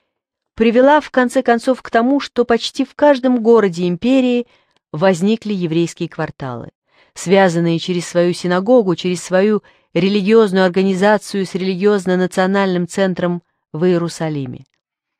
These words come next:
Павел, входя в новый город, мог быть почти уверен, что найдет в нем еврейское субботнее собрание, в котором сможет проповедовать Христа от Писаний. По подсчетам историков,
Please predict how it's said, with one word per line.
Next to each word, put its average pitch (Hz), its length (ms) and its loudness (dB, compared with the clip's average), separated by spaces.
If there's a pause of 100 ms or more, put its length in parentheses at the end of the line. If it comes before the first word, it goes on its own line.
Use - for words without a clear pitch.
(160)
Павел, 170 340 0
входя 175 400 -2
в 170 80 -6
новый 170 220 0
город, 208 400 0 (320)
мог 208 300 2
быть 220 200 0
почти 220 340 -2
уверен, 233 400 0
что - 220 -4
найдет 202 420 0
в 185 60 -8
нем 202 220 0
еврейское 185 840 -2 (260)
субботнее 180 640 -2
собрание, 196 640 0
в - 80 -6
котором 196 380 -2
сможет 202 500 -2 (240)
проповедовать 202 640 0
Христа 208 600 -2 (240)
от 180 200 -4
Писаний. 131 600 -6 (880)
По 180 100 -6
подсчетам 190 520 -2
историков, 196 480 -2